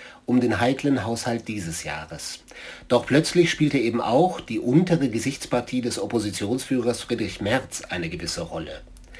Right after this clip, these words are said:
Kanzler Olaf Scholz, dem so oft seine Neigung zu temperamentsarmen Auftritten angelastet wird, paulte den C-D-U-Chef erstaunlich direkt an. "Wenn Sie mal kritisiert werden, sind Sie eine Mimose. Wer boxt,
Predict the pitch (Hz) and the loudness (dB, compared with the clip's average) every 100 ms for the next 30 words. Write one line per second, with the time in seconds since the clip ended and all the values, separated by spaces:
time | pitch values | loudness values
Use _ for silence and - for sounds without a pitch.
0 | - - - - 156 190 180 170 175 - | -16 -14 -14 4 6 8 10 10 10 8
1 | 175 92 - - 113 117 - - - - | 6 4 2 0 0 2 0 -2 -6 -12
2 | - 104 104 107 104 120 127 131 - 123 | -10 -2 0 2 2 2 4 2 0 0
3 | 117 113 117 113 156 - - 262 285 - | 0 2 4 6 4 2 0 4 4 4
4 | 147 - - - 160 120 131 123 120 - | 0 -2 -4 -2 0 2 2 4 2 0
5 | 120 - 127 165 - - - - 120 135 | -2 2 4 4 0 -6 -8 2 8 10
6 | 180 147 143 135 127 127 131 165 139 139 | 10 8 6 6 4 4 4 6 4 4
7 | 117 - 107 156 156 139 131 123 120 - | 0 2 8 10 10 8 0 -2 -2 -2
8 | - 92 - - - - - 98 107 107 | 0 0 -2 -6 -6 -4 -2 2 2 4
9 | 123 120 - 110 104 104 127 135 139 135 | 2 2 -2 -2 0 2 2 4 2 4
10 | 139 - - 113 123 123 117 117 120 120 | 2 0 -4 2 4 4 2 4 6 6
11 | 139 101 82 76 - - - 104 95 160 | 4 2 -4 -10 -14 -12 -2 0 2 0
12 | - - | -2 -8